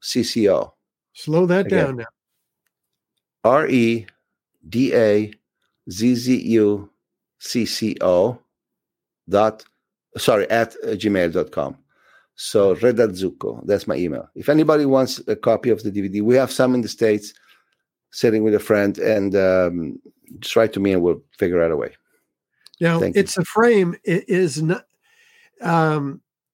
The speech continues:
Speaker 2: is not a term that I would have used in that circumstance,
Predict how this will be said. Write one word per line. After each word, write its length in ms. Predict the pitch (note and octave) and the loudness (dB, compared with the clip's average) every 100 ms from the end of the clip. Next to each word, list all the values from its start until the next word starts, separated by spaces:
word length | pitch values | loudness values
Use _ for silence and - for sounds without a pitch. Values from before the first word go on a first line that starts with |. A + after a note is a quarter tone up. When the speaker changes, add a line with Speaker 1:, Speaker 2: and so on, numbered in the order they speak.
| _ _ | _ _
Speaker 2:
is 140 | E3+ D#3 | -4 0
not 280 | F3+ G#3+ | 2 2
a 60 | G3 | 0
term 600 | - - F#3+ F#3+ F3+ D3+ | -4 -2 2 4 4 2
that 220 | D3 D#3 - | 0 -2 -2
I 180 | D3+ | 0
would 180 | F3 E3 | 2 0
have 100 | D3 | 0
used 300 | C#3+ D3+ C#3+ | 0 0 0
in 80 | C#3+ | -4
that 200 | C#3 C3+ | -4 -6
circumstance, 1000 | - E3+ E3 D#3 C3 - C3+ C3+ - - | -8 -10 -6 -8 -6 -6 -4 -6 -10 -16